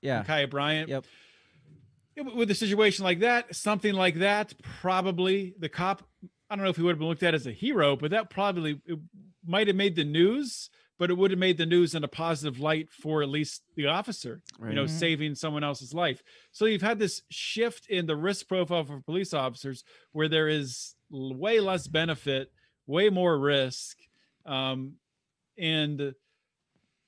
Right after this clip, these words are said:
Speaker 2: you know, I'm not a pro cop guy. I'm, I'm very far from pro cop guy, but I think it's unhealthy the way that this is flipping right now.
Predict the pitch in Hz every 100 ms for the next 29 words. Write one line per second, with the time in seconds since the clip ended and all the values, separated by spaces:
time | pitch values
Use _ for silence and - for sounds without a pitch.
0 | _ _ _ - 220 214 254 233 240 175
1 | - 180 185 - 180 - - 139 147 185
2 | 175 139 113 180 139 123 185 160 160 147
3 | 135 120 135 123 131 117 - 127 113 110
4 | - _ _ _ _ - 160 156 147 -
5 | - _ _ _ _ _ _ _ _ _
6 | _ _ _ _ _ _ _ _ _ _
7 | - - 220 220 170 - 196 185 123 170
8 | 180 - 127 117 - _ _ _ _ 139
9 | 147 139 160 160 147 160 151 135 117 -
10 | 165 151 135 120 117 117 120 113 110